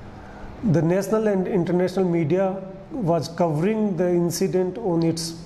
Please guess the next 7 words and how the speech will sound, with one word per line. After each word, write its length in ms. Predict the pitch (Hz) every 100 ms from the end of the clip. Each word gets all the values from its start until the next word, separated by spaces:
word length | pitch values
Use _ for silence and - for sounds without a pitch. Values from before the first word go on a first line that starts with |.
| -
prime 240 | - 170 170
time 220 | 175 160
debate. 480 | 147 139 165 170 165 - - - - - - - - - - - - - - - - -
To 100 | 226 233
prove 360 | - 208 247 262
a 80 | 233 -
case 480 | 196 190 160 -